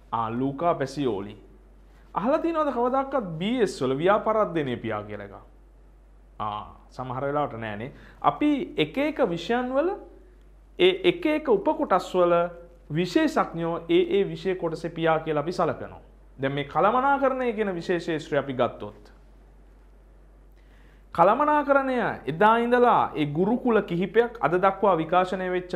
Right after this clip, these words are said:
විදියක් තියෙනවා. ඒ කළමනාකරණය විකාශනය කියන කොටස අපේ උසස් පෙළ විෂය නිර්දේශය තුල ඔයයි මායි කතා කරන්නේ නෑ. මම ඒ නිසා ඒක ටිකක් දිග විස්තරාත්මක තියරි කොටසක්.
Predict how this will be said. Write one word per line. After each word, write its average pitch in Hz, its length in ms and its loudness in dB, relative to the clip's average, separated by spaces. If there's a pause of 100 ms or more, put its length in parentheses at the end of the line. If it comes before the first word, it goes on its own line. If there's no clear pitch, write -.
විදියක් 170 440 -2
තියෙනවා. 107 320 -6 (320)
ඒ - 80 -14
කළමනාකරණය 180 680 2
විකාශනය 208 640 0
කියන 220 200 -4
කොටස 226 320 -4 (400)
අපේ - 220 2
උසස් 202 260 0
පෙළ 220 180 0
විෂය 214 180 -2
නිර්දේශය 208 420 -4
තුල 240 160 -2
ඔයයි 196 280 4
මායි 208 220 -2
කතා 180 320 0
කරන්නේ 175 340 0
නෑ. 147 160 0 (720)
මම 147 160 -4
ඒ 156 80 -4
නිසා 160 240 2
ඒක 165 120 0 (440)
ටිකක් 131 420 -2
දිග 139 200 0 (200)
විස්තරාත්මක 156 800 2
තියරි 170 240 -2
කොටසක්. 226 360 -4